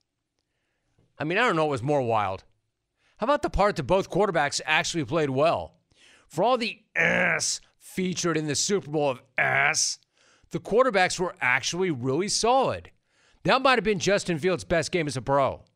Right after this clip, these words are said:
Not that that's saying a hell of a lot, but probably was. You can't blame Fields, and you can't blame Russet,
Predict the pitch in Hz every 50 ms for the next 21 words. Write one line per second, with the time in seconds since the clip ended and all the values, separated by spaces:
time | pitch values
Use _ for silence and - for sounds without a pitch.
0 | _ _ _ _ _ _ _ _ _ _ _ - 127 147 151 147 139 - _ 139
1 | 131 120 104 - - 117 113 104 - - - - - 151 190 262 262 202 147 127
2 | 139 127 113 107 110 107 107 110 117 127 139 98 - _ _ _ _ _ _ _
3 | _ _ _ - 165 165 - - 180 185 185 190 202 202 202 220 254 247 156 101
4 | - - - - _ _ _ _ _ _ _ _ _ _ _ _ _ _ _ 117
5 | 123 - - 214 254 262 - 226 233 202 175 147 - - 139 123 120 120 135 156
6 | - - - - - - _ - 160 170 170 170 - 208 226 202 151 214 240 233
7 | 220 202 214 247 262 - - - 120 - - -